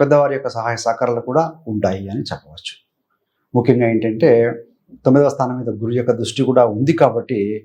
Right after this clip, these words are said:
so ఈ యొక్క ఆధ్యాత్మిక విషయాల యందు ఆసక్తి కూడా చూపిస్తారు అని చెప్పవచ్చు. పదవ స్థానం బుధుడు, పదవ స్థానాధిపతి ద్వితీయంలో ఉన్నారు. పది అంటే వృత్తి, రాజ్యభావం, రెండు అంటే ధనస్థానం. So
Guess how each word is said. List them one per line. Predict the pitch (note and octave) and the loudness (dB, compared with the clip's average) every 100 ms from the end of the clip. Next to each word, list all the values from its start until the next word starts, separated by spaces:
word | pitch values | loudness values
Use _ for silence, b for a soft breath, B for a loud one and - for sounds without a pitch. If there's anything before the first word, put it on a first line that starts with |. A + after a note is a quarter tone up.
| _ _ _ - | _ _ _ -12
so | - D3 C3+ C#3+ - C#3 C#3 C#3 | -2 0 0 -6 -6 -2 2 2
ఈ | |
యొక్క | C#3 C#3 | 2 4
ఆధ్యాత్మిక | A#2 B2 A#2+ C3 - A#2+ | 2 2 2 0 -2 -10
విషయాల | G#2+ D3+ D#3 | 0 2 4
యందు | C#3+ C#3 A2+ A#2 - | 2 -2 -4 -4 0
ఆసక్తి | A#2 B2 - | 0 -2 -6
కూడా | B2+ A2 B2 | -2 0 -2
చూపిస్తారు | A2 G2+ G2+ G2 - - | -6 -6 -4 -4 -4 -4
అని | C3+ | -4
చెప్పవచ్చు. | - - - - - _ _ _ _ _ _ _ - | -4 -12 -20 -16 -16 _ _ _ _ _ _ _ 0
పదవ | C3+ F3 | 4 4
స్థానం | A#2+ A#2+ G#2 G2 - _ A2+ | 2 0 -2 -6 -10 _ -4
బుధుడు, | A2+ C3 A2 G#2+ - _ - | 0 0 0 -6 -14 _ 2
పదవ | A#2 D3 | 4 6
స్థానాధిపతి | D3 D3 D3+ D3+ C#3+ | 4 0 0 -2 -6
ద్వితీయంలో | A#2 A#2 B2 A#2 A2 | -6 -8 -6 0 0
ఉన్నారు. | F#2+ F#2+ F2 - _ _ _ - | 0 -6 -10 -14 _ _ _ 2
పది | A#2+ C3 | 4 4
అంటే | C3 | 2
వృత్తి, | C3 G#2 G#2 A2+ G#2 - | 0 -2 2 2 2 0
రాజ్యభావం, | G#2+ G#2 G#2 G#2+ A#2 A#2 G#2 - _ _ G#2+ | 2 2 2 0 0 0 -4 -10 _ _ -2
రెండు | A#2 C3+ | 2 4
అంటే | B2 G#2+ G2+ - | 4 2 -6 -6
ధనస్థానం. | G#2 G2+ - F2+ F2 _ _ b b | -8 -6 -6 -6 -10 _ _ b b
So | - | 0